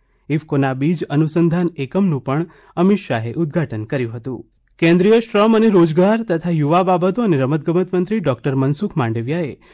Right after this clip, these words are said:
રાજકોટમાં એકવીસ કિલોમીટર લાંબી સાયક્લોફન બે હજાર પચીસમાં ભાગ લીધો હતો. તેઓએ વિવેકાનંદ સોસાયટી પાસે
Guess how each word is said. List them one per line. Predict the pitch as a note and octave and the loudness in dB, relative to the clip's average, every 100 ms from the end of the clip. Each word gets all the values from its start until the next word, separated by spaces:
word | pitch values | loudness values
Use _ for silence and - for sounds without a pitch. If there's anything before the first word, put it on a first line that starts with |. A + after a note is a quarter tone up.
| _ | _
રાજકોટમાં | C#3+ E3+ F3 G3+ G3+ G#3 G#3 | 0 2 2 0 2 0 0
એકવીસ | D#3+ E3 G3+ A3+ | -2 -4 -2 -4
કિલોમીટર | - F3+ E3+ E3 E3+ | 0 2 2 0 -2
લાંબી | C#3+ A#2 A#2+ D#3 | -2 -2 -2 -2
સાયક્લોફન | F#3 - C3 C#3 - F#3+ G3 C3+ B2 | -4 -4 -4 -4 -6 -6 -6 -4 -4
બે | C3 | -4
હજાર | A#2 A#2 A#2 | -4 -6 -6
પચીસમાં | B2 B2 F#3 - C3 | -8 -8 -8 -4 -2
ભાગ | C3+ C#3 A#2+ | -2 -2 -4
લીધો | A#2 A#2 | -6 -6
હતો. | A2+ - B2 A2 _ | -10 -10 -12 -12 _
તેઓએ | D#3+ E3+ F#3+ | 2 6 6
વિવેકાનંદ | D3+ C#3+ D#3+ E3+ G#3 A3 A3+ | 4 2 0 0 2 2 0
સોસાયટી | F#3 C#3 D#3 C#3+ D3 | 0 -2 -2 -4 -6
પાસે | C#3+ C3+ - D#3+ F#3 | -6 -8 -6 -6 -6